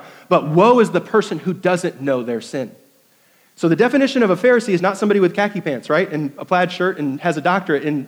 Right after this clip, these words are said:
in theology. The Pharisaical thing can show up in any different place, and it just shows up in this place that a person would have a sin that they didn't know that they had,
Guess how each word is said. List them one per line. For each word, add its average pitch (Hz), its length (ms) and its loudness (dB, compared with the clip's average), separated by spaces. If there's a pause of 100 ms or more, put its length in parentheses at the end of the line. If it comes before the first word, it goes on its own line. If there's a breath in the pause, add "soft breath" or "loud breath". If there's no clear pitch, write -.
in 147 140 -6
theology. 170 380 0 (560)
The 147 80 -6
Pharisaical 233 600 2
thing 233 220 2
can 196 120 -2
show 214 240 2
up 208 100 0
in 151 80 -2
any 220 240 0
different 190 280 -2
place, 180 320 0
and 151 100 -4
it 156 40 -10
just 214 200 -4
shows 202 260 0
up 180 120 -4
in 160 80 -4
this 240 180 -2
place 143 360 -4 (240 loud breath)
that 170 100 2
a 156 40 0
person 220 360 0
would 196 120 2
have 170 240 0
a 185 60 -4
sin 156 280 -4
that 165 140 -2
they 156 120 0
didn't 190 380 0
know 160 140 0
that 160 220 -2
they 151 140 0
had, 170 360 2